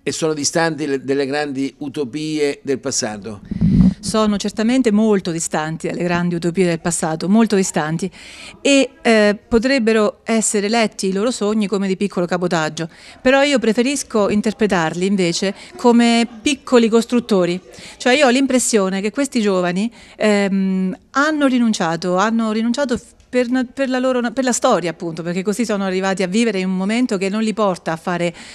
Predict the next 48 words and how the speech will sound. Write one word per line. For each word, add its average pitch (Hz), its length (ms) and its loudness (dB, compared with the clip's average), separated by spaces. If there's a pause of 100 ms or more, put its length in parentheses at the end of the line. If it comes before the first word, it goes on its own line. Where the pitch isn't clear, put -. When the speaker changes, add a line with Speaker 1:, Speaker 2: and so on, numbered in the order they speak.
(160)
Speaker 2:
dei 202 200 6
sogni 208 320 0
giganteschi, 180 680 -4 (280)
ma 233 640 2 (300)
hanno 220 440 2
voglia 220 360 0
di 220 80 -2
costruire 285 800 -2
nella 226 200 2
loro 262 200 -2
vita 294 240 -2
qualcosa 262 380 -2
di 233 140 -2
ben 240 200 0
fatto. 170 480 -6 (580)
Cioè, 233 320 -2
mm, 247 380 2
gli 277 140 0
studenti 311 400 -2
che 240 100 -2
qui 269 160 -6
dicono 254 380 -4
che 220 80 0
vogliono 220 280 -4
fare, 226 220 -4
che 190 80 -2
ne 190 80 -2
so, 180 220 -2
la 170 100 -2
fa-, 214 160 -4
l'università, 214 640 0 (380)
eh, 220 300 -2
io 262 380 0
per 226 160 -4
quello 311 220 -2
che 262 80 0
posso 208 560 -2
dire, 214 340 0
io 240 140 0
mi 214 100 0
occupo 196 280 -4
di 196 60 0
orientamento 226 420 -2
in 202 80 0
uscita 202 400 -2
per 180 100 -6
questi 190 240 -4
studenti, 180 500 -2